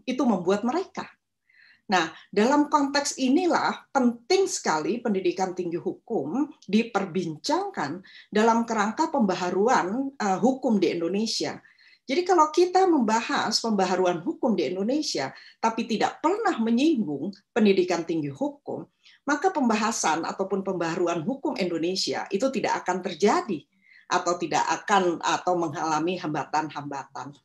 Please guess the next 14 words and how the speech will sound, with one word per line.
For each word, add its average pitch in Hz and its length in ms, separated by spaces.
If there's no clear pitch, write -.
Nah, 170 160
ini, 226 320
eh, 156 320
sebagai, 156 720
eh, 147 320
pendahuluan. 147 720
Jadi 143 160
saya 190 400
mengutip 180 480
pendapat 165 640
dari, 165 400
eh, 143 240
Felix - 480
Frankfurter. 147 880